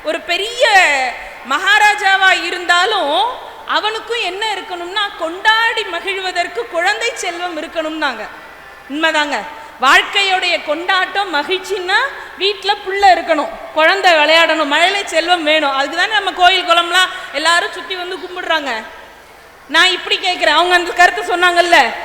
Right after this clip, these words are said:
"இட்டும் தொட்டும் கவ்வியும் துழன்றும் நெய்யுடைய அடிசில் மெய்ப்பட விதிர்த்தும்" பாட்டு சொன்னாங்களா? அதை அப்படியே நாம ஏத்துக்குவோம். அவங்க பெரியவங்க, நான் அவங்கள ரொம்ப மதிக்கிறேன். அந்த கருத்தை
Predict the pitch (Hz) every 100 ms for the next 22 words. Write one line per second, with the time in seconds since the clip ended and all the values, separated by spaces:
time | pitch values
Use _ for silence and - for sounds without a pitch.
0 | - 349 - 392 370 349 330 359 370 359
1 | 320 339 349 339 339 330 330 440 359 349
2 | 339 339 311 320 359 339 320 320 311 294
3 | 285 294 311 294 320 - 320 320 311 349
4 | 320 233 - - - - 277 311 294 -
5 | - 415 403 415 403 349 311 302 311 269
6 | 254 220 - - - - - 262 277 269
7 | 277 302 262 285 440 - - - 254 269
8 | 269 269 262 262 294 359 285 269 254 269
9 | 359 403 - - - 269 302 320 - 302
10 | - -